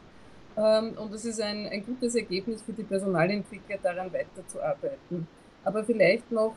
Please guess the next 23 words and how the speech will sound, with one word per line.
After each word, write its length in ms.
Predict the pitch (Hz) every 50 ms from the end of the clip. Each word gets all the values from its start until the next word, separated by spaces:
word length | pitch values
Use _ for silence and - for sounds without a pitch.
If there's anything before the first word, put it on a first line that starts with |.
| -
zu 220 | - - 240 226 233 -
dem 280 | 226 220 220 220 208 -
Thema 400 | 220 202 202 202 202 202 202 202
ganz 300 | 202 208 202 196 - -
grundsätzlich 720 | 180 175 214 247 254 247 226 190 185 190 - 220 208 208
mobiles 460 | 208 208 - 214 202 208 214 202 202
Arbeiten 580 | - 165 170 170 - 196 196 196 - - 214 202 -
bei 100 | 202 196
uns. 500 | 165 185 208 220 214 - - - - - - - - 185
Wir 140 | 180 208 208
haben 180 | 202 220 233 233
die 80 | 220
Phase 300 | 196 - 160 160 185 208
des 180 | 185 190 202 196
Ausprobierens 720 | 185 - 170 190 - - 226 214 - 208 202 202 208 202 -
hinter 400 | 208 226 254 254 - 247 233 -
uns. 300 | 190 208 254 302 302 - -
Wir 160 | 233 226 220
werden 240 | 214 202 202 202 202
das 180 | 214 208 - -
jetzt 320 | 202 202 196 - - - -
im 160 | 208 202 196 185
Juni, 440 | 196 190 202 208 208 208 208 208 202